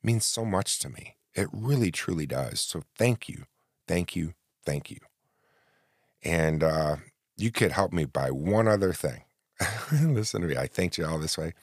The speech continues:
But if you haven't had a chance, please, please, please rate and review the show on whatever provider you're using, because it helps with the algorithm of my show being noticed by other people.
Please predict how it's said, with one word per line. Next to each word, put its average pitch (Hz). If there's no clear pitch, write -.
But 110
if -
you 101
haven't 131
had 92
a 82
chance, 87
please, 104
please, 107
please -
rate 120
and 120
review 101
the 87
show 73
on 80
whatever 90
provider 92
you're 76
using, 73
because 107
it 110
helps 131
with 117
the -
algorithm 76
of 80
my 85
show 92
being 80
noticed 80
by 64
other 76
people. -